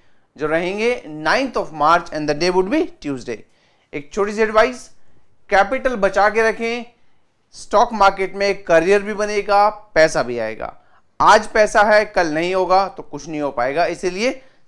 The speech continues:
start focusing on your exits और एग्जिट्स ऐसे रखें कि कम लॉस में आप बाहर निकलें।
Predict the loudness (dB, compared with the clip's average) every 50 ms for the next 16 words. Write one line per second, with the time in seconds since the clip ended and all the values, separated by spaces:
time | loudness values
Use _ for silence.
0 | -20 -18 -6 0 4 4 6 6 4 2 -4 -12 -20 -8 -4 -4 -4 -2 -2 -4
1 | -4 -4 -6 -6 -2 -2 -2 -2 -2 0 2 2 2 2 0 -2 -2 -2 -2 -2
2 | -8 -14 -16 -18 -20 _ _ _ 0 4 4 4 4 2 2 -2 -2 0 0 0
3 | 0 4 4 4 4 4 4 2 -2 -4 -4 -6 -10 -16 -20 -20 -18 -18 -18 -8
4 | -2 2 2 2 4 4 6 6 6 4 2 -2 0 2 2 2 2 -2 -6 -8
5 | -8 -10 -10 -12 -10 -6 -6 -6 -6 -8 -12